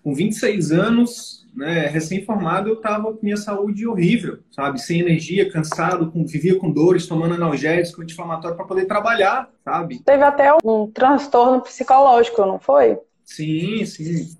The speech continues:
Speaker 1: sim. Isso depois de, sabe, de muito tempo nesse círculo vicioso. Nesse círculo vicioso, sabe? De tá fazendo o que você não gosta, de ter que trabalhar. Eu me senti um prostituto. Essa é a palavra, sabe? Trabalhar por dinheiro.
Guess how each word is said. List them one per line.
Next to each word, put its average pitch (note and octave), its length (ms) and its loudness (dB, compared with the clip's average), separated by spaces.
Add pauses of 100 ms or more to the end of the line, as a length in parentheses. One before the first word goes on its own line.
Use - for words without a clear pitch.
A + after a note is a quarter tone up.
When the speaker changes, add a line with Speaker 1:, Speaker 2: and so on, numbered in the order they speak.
(260)
Speaker 1:
sim. D3 380 -8 (300)
Isso G3+ 640 2
depois F#3 400 2
de, G#3+ 220 -4
sabe, E3+ 340 -2
de D#3 400 -2 (140)
muito G3+ 440 0
tempo A#3 400 2
nesse G#3+ 320 2
círculo C4+ 400 -8
vicioso. A#3 760 -12
Nesse - 220 -10
círculo G#3 320 -8
vicioso, F3+ 380 0
sabe? D#3+ 200 -2
De E3 160 0
tá G3 180 2
fazendo F#3 480 -2
o E3 40 -6
que E3 100 -16
você E3 260 -6
não E3 160 -6
gosta, E3 480 -2
de D#3 100 -10
ter F3 140 -4
que F3 120 -10
trabalhar. E3+ 580 -6 (240)
Eu E3+ 80 -4
me G#3 80 -2
senti A3+ 380 -2
um A#3 100 0
prostituto. A#3 760 -6 (160)
Essa D#3 260 -12
é - 20 -6
a - 40 -14
palavra, B2+ 440 -8
sabe? - 360 -16
Trabalhar D3 420 -2
por G3 180 -4
dinheiro. D#3 480 -2